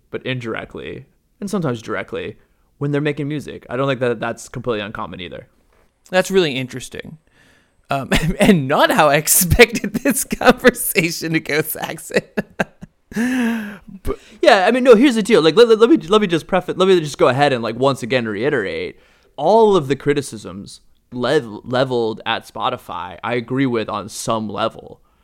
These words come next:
Speaker 1: I just think that there's also needs to be, like, a stepping back, and l-, I think what we oftentimes do as far as, like, deep dives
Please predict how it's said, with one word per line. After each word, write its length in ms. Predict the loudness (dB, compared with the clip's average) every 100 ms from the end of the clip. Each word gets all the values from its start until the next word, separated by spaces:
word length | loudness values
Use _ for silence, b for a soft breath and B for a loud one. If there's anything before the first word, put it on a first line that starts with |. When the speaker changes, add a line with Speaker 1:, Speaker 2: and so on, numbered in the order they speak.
| _ 0
Speaker 1:
I 100 | 0
just 140 | 0
think 120 | -2
that 120 | -2 -2
there's 160 | -4
also 360 | -4 -4 -2 -4
needs 320 | -4 -6 -6
to 80 | -10
be, 180 | -6 -6
like, 120 | -6
a 60 | -8
stepping 460 | -8 -6 -6 -8
back, 380 | -4 0 0 -2
and 180 | -8 -10
l-, 140 | -10 -8
I 140 | -8
think 160 | -8 -6
what 180 | -6 -4
we 180 | -4 -4
oftentimes 760 | -4 -8 -8 -10 -8 -10 -12
do 320 | -2 -2 0
as 140 | -4 -4
far 140 | -6
as, 100 | -6
like, 220 | -8 -10
deep 240 | -10 -10 -6
dives 520 | -2 -2 -2 -6